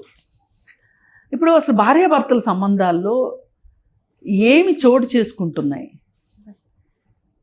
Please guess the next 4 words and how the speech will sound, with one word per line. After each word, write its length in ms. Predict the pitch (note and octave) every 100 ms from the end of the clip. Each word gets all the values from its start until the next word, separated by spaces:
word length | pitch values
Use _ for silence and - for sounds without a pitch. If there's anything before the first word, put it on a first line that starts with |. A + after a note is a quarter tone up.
| _ _ _ - _ _ - _ _ _ _
అనేది 680 | A3 A3 C4 C4 E4+ B3+ - E3+ G3+ A3+ G3+
ప్రధానంగా 540 | G#3 E3+ A3 A#3+ A#3+ G#3+
ఆలోచించాల్సింది. 1000 | F3 G3+ G3 D#3 D3+ - - - - - _ _ _ _ _ _ -
ఇప్పుడు 560 | A#3 D4+ C#4 A3 A3+